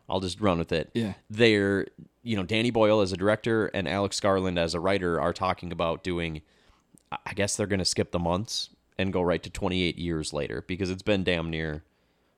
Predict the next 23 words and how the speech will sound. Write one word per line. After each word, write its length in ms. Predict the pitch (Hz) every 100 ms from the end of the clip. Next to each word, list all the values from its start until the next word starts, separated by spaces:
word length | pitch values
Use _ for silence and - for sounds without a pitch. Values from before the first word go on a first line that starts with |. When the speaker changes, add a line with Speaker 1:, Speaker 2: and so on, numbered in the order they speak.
| -
Speaker 1:
twenty 280 | 104 107 98
years. 320 | 67 69 85
I 80 | 78
don't 140 | 87
know 80 | 67
what 100 | 67
it's 100 | 67
been. 280 | - 55 53 _ _ _ - _ _ _
So 600 | - 113 101 92 90 - - _ _ -
does 160 | 107 98
this 120 | 98
do 280 | 101 95 85
anything 280 | 90 90 87
for 180 | 98
you? 380 | 92 90 87 87 -
You 120 | 92
probably 300 | - 95 92
have 100 | 90
a 40 | 82
budget 280 | 90 90 87
this 100 | -
time. 380 | 101 92 92 87 135
Speaker 2:
No. 280 | 95 80